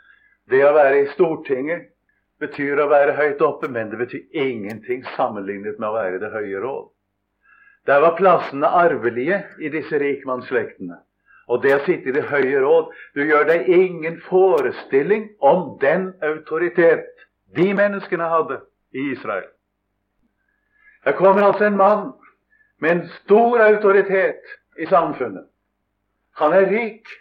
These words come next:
og du vet hvordan folk er overfor dem som er rike. Og han, han har all grunn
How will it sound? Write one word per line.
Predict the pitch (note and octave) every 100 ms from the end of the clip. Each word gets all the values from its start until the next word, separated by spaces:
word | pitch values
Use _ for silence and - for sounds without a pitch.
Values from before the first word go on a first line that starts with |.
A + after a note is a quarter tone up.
| _ _ _ _
og | D#3+ D3
du | C#3+
vet | C3 C3
hvordan | D#3 F#3 -
folk | D3 D#3
er | B2+ C#3+
overfor | A#2+ A#2 B2+
dem | A#2 A2
som | A#2+
er | B2+ -
rike. | F3 - G#2 - _ _ _ _ _ _ _ _ _ _ _ _ _ _ _ _ _
Og | D#3
han, | D#3 D#3 F#3+ F3+ - - _ _ _ _ _ - -
han | D3 D3
har | F3 C#3
all | C#3+ C#3 A#2
grunn | G#2+ A2